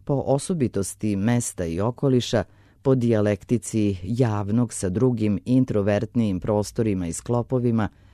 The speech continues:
a svakako po izrazito visokom nivou oblikovanja.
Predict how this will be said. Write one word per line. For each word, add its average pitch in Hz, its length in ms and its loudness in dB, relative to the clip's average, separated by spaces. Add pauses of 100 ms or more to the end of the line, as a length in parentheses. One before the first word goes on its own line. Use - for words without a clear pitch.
(160)
a 131 120 -6
svakako 160 540 -4
po 107 180 0
izrazito 135 580 -2
visokom 104 560 -2
nivou 98 640 -2
oblikovanja. 98 880 -2